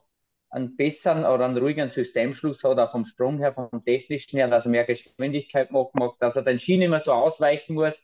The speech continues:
Dadurch ist er ein bisschen symmetrischer. Das, das mit-, merkt man schon auch, dass er da, glaube ich, ja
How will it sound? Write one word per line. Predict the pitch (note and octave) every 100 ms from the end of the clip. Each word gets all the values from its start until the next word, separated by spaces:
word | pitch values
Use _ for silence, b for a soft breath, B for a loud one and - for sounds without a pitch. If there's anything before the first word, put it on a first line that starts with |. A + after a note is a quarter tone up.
| b b b -
Dadurch | B2+ D3+ -
ist | C#3+
er | C#3
ein | B2+
bisschen | D3 -
symmetrischer. | B2 C3+ B2 E3 - E3+ D#3+ F3+ E3 E3 - _ _ _ -
Das, | D3 -
das | C#3+ D3
mit-, | D3 C#3 _
merkt | C3 B2 -
man | B2
schon | B2+ D#3
auch, | E3+ E3
dass | D3 D3
er | D3
da, | D3+ D3 D3 D3 -
glaube | C#3+ D3 D3
ich, |
ja | D3